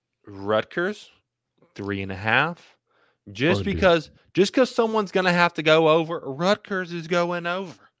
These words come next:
Speaker 2: Nah.
Speaker 1: They are going over, dude. Um,
Speaker 2: They
Speaker 1: I
Speaker 2: might
Speaker 1: think
Speaker 2: can get to four. I saw, I did put a
Speaker 1: Yeah.
Speaker 2: path for them to go to four. I did
Speaker 1: Yeah.
Speaker 2: write this down.
Speaker 1: And, like, just, just because I think s-,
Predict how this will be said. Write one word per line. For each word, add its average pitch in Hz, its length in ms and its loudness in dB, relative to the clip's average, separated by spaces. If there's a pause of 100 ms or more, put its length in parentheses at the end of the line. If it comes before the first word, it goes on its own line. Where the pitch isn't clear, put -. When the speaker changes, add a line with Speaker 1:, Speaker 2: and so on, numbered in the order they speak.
(880)
Speaker 2:
Nah. 95 280 -10 (600)
Speaker 1:
They 151 440 -4
are 151 360 -6
going 147 540 -12 (400)
over, 107 300 -6
dude. 90 340 -12 (580)
Um, 107 360 -2 (140)
Speaker 2:
They 139 80 8
Speaker 1:
I 135 100 6
Speaker 2:
might 120 160 4
Speaker 1:
think 92 100 -4
Speaker 2:
can 92 100 -6
get 85 140 0
to - 60 -6
four. 82 340 0
I 113 100 4
saw, 113 340 0
I 117 80 2
did 123 180 2
put 120 140 2
a - 40 2
Speaker 1:
Yeah. 104 100 2
Speaker 2:
path 92 460 0
for 92 120 -4
them 82 200 -4
to 78 80 -4
go 76 140 -6
to 73 80 -8
four. 82 280 -8
I 87 60 -8
did 92 200 -4
Speaker 1:
Yeah. 113 220 0
Speaker 2:
write 92 80 -8
this - 140 -16 (140)
down. 90 240 -14 (420)
Speaker 1:
And, 113 280 -4
like, 104 240 -2
just, 156 400 -6
just 160 240 -6
because 147 420 -2
I 117 160 0
think 139 340 -8
s-, - 300 -20